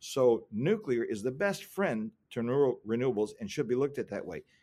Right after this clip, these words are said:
You have to backstop renewables with, and you don't have enough batteries to make up the difference. You don't have the high voltage transmission to make up the difference.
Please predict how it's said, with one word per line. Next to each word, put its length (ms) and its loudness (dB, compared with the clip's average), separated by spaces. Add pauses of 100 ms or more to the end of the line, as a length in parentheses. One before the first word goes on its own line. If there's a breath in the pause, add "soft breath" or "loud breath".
(140 soft breath)
You 140 0
have 180 2
to 100 -2
backstop 580 2
renewables 640 2 (440)
with, 440 2 (220)
and 120 -4
you 120 0
don't 360 2
have 220 -2
enough 260 -6
batteries 440 -4
to 120 -16
make 220 -8
up 140 -12
the 80 -20
difference. 580 -14 (460)
You 160 -2
don't 320 6
have 200 -4
the 100 -2
high 180 0
voltage 520 0
transmission 840 -8
to 100 -12
make 240 -6
up 100 -14
the 120 -8
difference. 400 -10